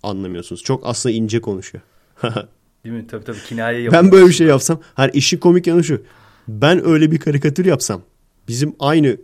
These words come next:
Speaker 1: hümanist Merve arkadaşlar nasıl çıldırırlar bana?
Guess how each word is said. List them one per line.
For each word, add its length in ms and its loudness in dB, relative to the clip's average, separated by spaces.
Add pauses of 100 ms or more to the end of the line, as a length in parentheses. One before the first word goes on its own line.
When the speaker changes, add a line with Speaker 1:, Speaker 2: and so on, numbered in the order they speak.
Speaker 1:
hümanist 480 -2
Merve 320 -2
arkadaşlar 680 -6 (400)
nasıl 280 0
çıldırırlar 640 -6
bana? 240 -14